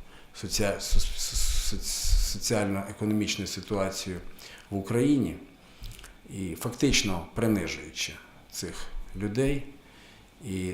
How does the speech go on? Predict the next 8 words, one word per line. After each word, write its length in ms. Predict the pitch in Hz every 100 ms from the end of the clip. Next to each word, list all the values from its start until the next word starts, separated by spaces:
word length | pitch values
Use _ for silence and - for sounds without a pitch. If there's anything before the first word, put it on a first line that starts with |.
| -
тим 200 | 127 127
самим 460 | - 135 135 135 - - - - - - - - 101 95 92 90 85
безперечно, 920 | 104 101 - 127 131 127 127 127 117 - 107
наносять 600 | 98 104 120 120 120 101
шк-, 340 | - - -
наносячи 560 | 101 101 123 123 120 101 -
шкоду, 600 | - - 104 107 117 113 -
е, 40 | -